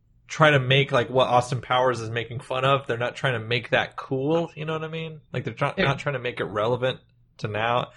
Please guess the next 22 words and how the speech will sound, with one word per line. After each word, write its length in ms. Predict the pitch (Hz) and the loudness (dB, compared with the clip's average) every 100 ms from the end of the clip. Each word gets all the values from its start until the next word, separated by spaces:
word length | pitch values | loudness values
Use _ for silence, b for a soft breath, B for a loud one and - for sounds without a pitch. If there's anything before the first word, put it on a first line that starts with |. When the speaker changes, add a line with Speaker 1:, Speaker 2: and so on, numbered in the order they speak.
| b b | b b
Speaker 1:
I 100 | 139 | 8
don't 100 | 139 | 8
know. 140 | 120 110 | 10 6
It's 120 | - | 2
just, 200 | - 147 | 2 6
uh, 240 | 123 120 | 6 6
I 140 | - 151 | 6 8
would 120 | 175 | 8
have 120 | 139 | 6
just 260 | 135 - - _ _ | 2 -2 -10 _ _
completely 480 | - 123 147 123 113 | -4 -2 0 0 0
avoided 460 | 104 107 110 101 98 | 0 0 0 -2 -8
it 120 | 82 | -8
just 160 | 101 - | -14 -14
because 280 | - 104 | -8 -6
of 160 | 101 95 - _ _ _ _ _ _ _ - | -6 -8 -20 _ _ _ _ _ _ _ -4
how 220 | 110 104 | 0 2
well 340 | 104 101 104 | 2 2 2
they 120 | 98 | 0
mock 380 | 101 104 101 - | -6 -6 -6 -8
those 260 | - 104 - | -10 -10 -10
things. 420 | - - 104 | -12 -12 -14